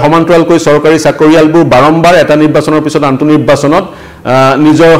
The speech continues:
সকলো কাম বাদ দি চ-, আ, চ-, আ, নিৰ্বাচনী প্ৰক্ৰিয়াত, আ, অন্তৰ্ভুক্ত হৈ পৰিব লাগে, জড়িত হৈ পৰিব লাগে। গতিকে সেই সকলোবোৰ যি বাধা, সেই বাধাবোৰ আঁতৰাবলৈ ওৱান Nation, ওৱান পোলৰ যি নীতি বা যি ধাৰণা,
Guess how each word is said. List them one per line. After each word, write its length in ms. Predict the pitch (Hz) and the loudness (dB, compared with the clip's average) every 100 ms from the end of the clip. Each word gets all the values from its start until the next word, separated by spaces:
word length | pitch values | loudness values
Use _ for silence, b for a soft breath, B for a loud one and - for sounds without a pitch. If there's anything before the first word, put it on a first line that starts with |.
| 165 | 0
সকলো 320 | 147 165 170 | 0 0 2
কাম 240 | 165 156 | 0 0
বাদ 140 | 135 131 | 0 -2
দি 320 | 131 180 208 - B B - | 0 -4 -4 -12 B B -10
চ-, 40 | 147 | -6
আ, 40 | 123 131 127 123 123 | -2 0 2 0 -2
চ-, 260 | 104 - - | -6 -12 -8
আ, 300 | 104 123 120 | -2 0 0
নিৰ্বাচনী 500 | 123 135 139 143 143 | 0 0 0 0 0
প্ৰক্ৰিয়াত, 420 | 139 127 151 190 - - | 0 -2 0 -2 -2 -2
আ, 220 | 120 120 | 0 0
অন্তৰ্ভুক্ত 520 | 127 123 127 117 117 | 0 0 0 0 0
হৈ 220 | 123 120 117 | 0 2 0
পৰিব 300 | 117 113 123 | 0 2 2
লাগে, 240 | 139 196 | 2 2
জড়িত 280 | 147 139 135 | 2 2 0
হৈ 200 | 117 113 | 0 0
পৰিব 280 | 117 110 110 | 0 0 0
লাগে। 180 | 110 | 0
গতিকে 280 | 110 127 135 135 | 0 0 -2 0
সেই 220 | 208 247 - | 0 0 -2
সকলোবোৰ 480 | 160 175 185 175 180 | -2 0 2 2 0
যি 140 | 180 | 0
বাধা, 480 | 117 123 143 135 - B B | 0 0 2 0 -2 B B
সেই 120 | 185 | -2
বাধাবোৰ 440 | 185 143 139 139 151 | 2 2 0 0 0
আঁতৰাবলৈ 600 | 127 135 139 147 160 202 B B - | 0 0 2 2 2 0 B B -4
ওৱান 240 | 135 165 | 0 2
Nation, 520 | 165 160 156 156 160 | 2 2 0 0 -2
ওৱান 280 | 147 143 151 | 0 0 0
পোলৰ 300 | 147 143 143 | 0 2 2
যি 120 | 131 | 0
নীতি 320 | 127 127 160 156 | -2 -2 -2 0
বা 140 | 139 | 0
যি 120 | 131 | 0
ধাৰণা, 380 | 120 123 143 | -2 0 0